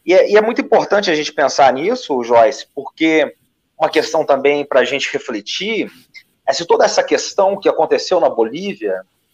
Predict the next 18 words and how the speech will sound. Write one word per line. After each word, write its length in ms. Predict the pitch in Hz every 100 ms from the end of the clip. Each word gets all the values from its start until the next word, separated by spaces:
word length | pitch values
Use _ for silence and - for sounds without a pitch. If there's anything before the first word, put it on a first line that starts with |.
| _ _ _
ela 180 | - 190
teria 340 | 190 170 208 202
acontecido 880 | 175 147 117 - - 214 139 95 - _ _ _ -
se 180 | - 190
nós, 560 | 185 180 - - - _ _ _ 165
é, 320 | 165 180 - - - _ _
não 200 | 185 247
estivéssemos 1040 | 247 - 131 160 208 226 - 117 101 - _ _ _
sobre 680 | - 196 185 208 - - _ _ _
o 100 | -
atual 380 | 208 208 175 170
governo 480 | 196 147 139 156 185
que 100 | 185
nós 240 | 190 202
temos. 420 | - 180 - 110 -
Quer 140 | 123
dizer, 360 | 107 117 101 - _ _ _ _
é, 600 | 120 123 123 117 107